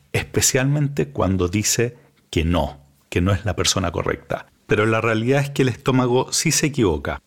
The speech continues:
especialmente cuando te está diciendo que sí. Hay que escucharlo, pero no hacerle caso a ciegas, y si dice que sí,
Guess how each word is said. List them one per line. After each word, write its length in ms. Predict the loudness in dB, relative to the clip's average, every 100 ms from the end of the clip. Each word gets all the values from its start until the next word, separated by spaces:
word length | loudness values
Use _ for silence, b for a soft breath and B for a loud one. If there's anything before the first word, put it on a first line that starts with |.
| -8
especialmente 1200 | -8 -2 0 2 2 2 2 2 2 0 -2 -4 B B B B
cuando 300 | -2 0 0
te 80 | -4
está 180 | -4 -2
diciendo 480 | 0 0 0 0 0
que 100 | 0
sí. 400 | 0 0 -4 -10 _ _ -2
Hay 160 | 0
que 120 | 0 0
escucharlo, 720 | 0 -2 0 2 0 -2 -6 B B B _
pero 240 | 0 2 4
no 280 | 4 4
hacerle 400 | 2 2 2 2
caso 280 | 0 -2 -2
a 40 | 0
ciegas, 480 | 2 2 2 -2 -6 B B
y 100 | 0
si 200 | 2 2
dice 280 | 2 2 2
que 120 | 2
sí, 320 | 2 0 -2